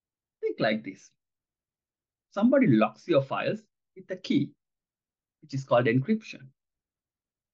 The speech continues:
In this scenario, key is not a physical key similar to what we have to our doors or to our car. It's a code. It can be a number or an alphanumeric set of characters,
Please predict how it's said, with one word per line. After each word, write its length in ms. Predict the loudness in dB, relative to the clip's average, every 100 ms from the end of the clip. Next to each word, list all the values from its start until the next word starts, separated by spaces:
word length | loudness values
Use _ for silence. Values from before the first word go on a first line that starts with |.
| _ -6
In 180 | -2 4
this 200 | 4 4
scenario, 680 | 2 4 2 0 -2 -2 -4 _ _ -12
key 140 | -8 -6
is 200 | -4 0
not 200 | 0 0
a 60 |
physical 540 | 0 0 0 2 2 2
key 320 | 0 -2 -2 -4
similar 320 | 0 2 2
to 80 | 2
what 240 | 0 2
we 140 | 2 2
have 360 | 2 -2 -4 -8 _ _ _ _ _ _ _ _ _ _
to 100 | -4
our 160 | -2 -2
doors 380 | 0 0 -2 -6
or 120 | -16
to 120 | -16
our 140 | -18 -18
car. 200 | -20 -20 _ _ _ _ _ _ _ _ -16
It's 160 | -10 -6
a 60 |
code. 420 | -4 0 0 0
It 1040 | -6 _ _ _ _ _ _ _ _ _ -2
can 220 | 4 6
be 100 | 6
a 60 | 4
number 500 | 2 0 -4 -8 -14 _ _ _ _ _
or 140 | -12
an 80 | -12 -6
alphanumeric 800 | -6 -4 -4 -2 0 -2 -4 -8
set 180 | -12 -16
of 160 | -16 -10
characters, 640 | -4 -4 -6 -8 -6 -6